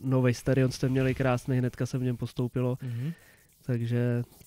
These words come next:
Speaker 1: tam asi tě ten
Speaker 2: Jo.
Speaker 1: hokej bavil hodně.
Speaker 2: Jo, tak mě hokej bavil všude. <laughs> Co zas, i v Kadani mě bavil tam, jako to zase, <laughs> mě hokej baví celý život. Ale my jsme vlastně přišli, tak jsme si užili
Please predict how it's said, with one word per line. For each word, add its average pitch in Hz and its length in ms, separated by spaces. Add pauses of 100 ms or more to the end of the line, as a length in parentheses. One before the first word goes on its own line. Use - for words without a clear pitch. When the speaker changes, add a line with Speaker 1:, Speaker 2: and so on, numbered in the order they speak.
(140)
Speaker 1:
tam 123 180
asi 123 500
tě 135 100
ten 131 160
Speaker 2:
Jo. 123 60
Speaker 1:
hokej 135 200
bavil 135 280
hodně. 127 260 (360)
Speaker 2:
Jo, 104 240
tak - 300
mě 110 140
hokej 113 220
bavil 120 260
všude. 127 400 (220)
<laughs> - 260
Co 110 80
zas, 104 320 (160)
i 120 80
v - 80
Kadani 120 400
mě 117 140
bavil 104 360
tam, 104 360 (400)
jako 107 280
to - 160
zase, 104 420 (280)
<laughs> - 320
mě 101 100
hokej 110 200
baví 107 240
celý 104 280
život. 107 300 (500)
Ale 104 500 (1120)
my 139 140
jsme 147 220
vlastně 143 300
přišli, - 340
tak 131 260
jsme - 240
si - 160
užili 135 640